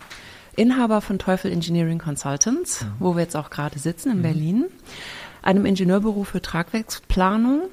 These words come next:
Speaker 1: Sie sind auch Gründer von Circular Structural Design.
Speaker 2: Mhm.
Speaker 1: Das ist ein Beratungsbüro für
Speaker 2: Mhm.
Speaker 1: kreislaufgerechtes Bauen.
Speaker 2: Mhm.
Speaker 1: Und Sie sind Professor für Innovative Structural Design an der Eindhoven University of Technology.
Speaker 2: Das ist nicht mehr ganz korrekt.
Speaker 1: Das ist nicht mehr ganz
Speaker 2: Also,
Speaker 1: korrekt. Sie
Speaker 2: äh,
Speaker 1: waren.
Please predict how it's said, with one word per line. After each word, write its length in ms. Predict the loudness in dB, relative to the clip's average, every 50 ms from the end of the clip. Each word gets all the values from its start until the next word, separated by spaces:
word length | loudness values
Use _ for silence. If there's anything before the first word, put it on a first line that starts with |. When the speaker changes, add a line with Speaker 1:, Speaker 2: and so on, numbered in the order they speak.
| -10 -20 -20 -20 -16 -8
Speaker 1:
Sie 100 | -6 -4
sind 260 | -2 -2 -4 -2 0
auch 220 | 0 0 0 -2
Gründer 280 | -2 0 2 2 2 0
von 200 | 0 -2 -2 -2
Circular 640 | -2 -2 -2 -4 -2 -2 -2 0 2 2 0 0 0
Structural 760 | -2 -4 -2 -2 -4 -4 -4 -4 -4 -2 0 0 0 -2
Design. 560 | -2 -4 -6 -4 -2 0 0 0 2 0 0 0 -2 -4
Speaker 2:
Mhm. 260 | -6 -4 -4 -6 -6 -6 -4
Speaker 1:
Das 220 | -2 -2 0 -2
ist 220 | -4 -6 -6 -16 -20 -20 -20 -20 _ -20 -20 -12 -2
ein 180 | 2 2 4 4
Beratungsbüro 720 | 2 2 0 0 2 2 0 0 0 -4 -2 0 0 0
für 120 | 0 -2
Speaker 2:
Mhm. 40 | -2
Speaker 1:
kreislaufgerechtes 760 | 2 2 2 2 2 0 0 0 0 -2 -2 -2 -2 -6 -8 -8
Bauen. 420 | -2 0 0 2 4 4 4 4
Speaker 2:
Mhm. 240 | 4 2 2 -2 -4 -6 -8 -14 -16 -16 -18 -18 -20 -14 -6
Speaker 1:
Und 300 | 0 2 4 4 4 2
Sie 140 | 2 0 2
sind 160 | 2 2 0
Professor 440 | 0 -2 -4 -2 -2 -4 -2 -2 -4
für 240 | -2 -2 -2 -2 -4 -6 -4 -2
Innovative 480 | 0 0 2 2 2 0 0 -4 -6
Structural 720 | -6 -6 -10 -8 -6 -6 -6 -6 -6 -4 0 0 2 2 2
Design 420 | 2 2 4 4 4 4 2 2
an 140 | 0 0 0
der 180 | -2 -2 -2 -2
Eindhoven 460 | 0 -2 0 0 0 -2 0 0 0
University 580 | 0 0 0 0 -2 -2 -2 -2 -4 -2 -2
of 120 | -4 -4 -4
Technology. 720 | -8 -6 -2 0 0 0 0 -2 -4 -6 -6 -6 -6 -2 2
Speaker 2:
Das 220 | 2 2 2 0
ist 100 | -4 -2
nicht 160 | -2 -2 0
mehr 140 | 0 -2 -2
ganz 240 | -4 -6 -8 -10 -10
korrekt. 320 | -12 -10 -8 -8 -8 -2 4
Speaker 1:
Das 120 | 4 4
ist 80 | 4 4
nicht 120 | 0 0
mehr 120 | 0 4 4
ganz 160 | 4 4 4
Speaker 2:
Also, 120 | 0 -6
Speaker 1:
korrekt. 240 | -8 -8 -8 -4 2
Sie 100 | 2 2
Speaker 2:
äh, 40 | 4
Speaker 1:
waren. 460 | 4 2 2 2 2 0 -2 -2 -4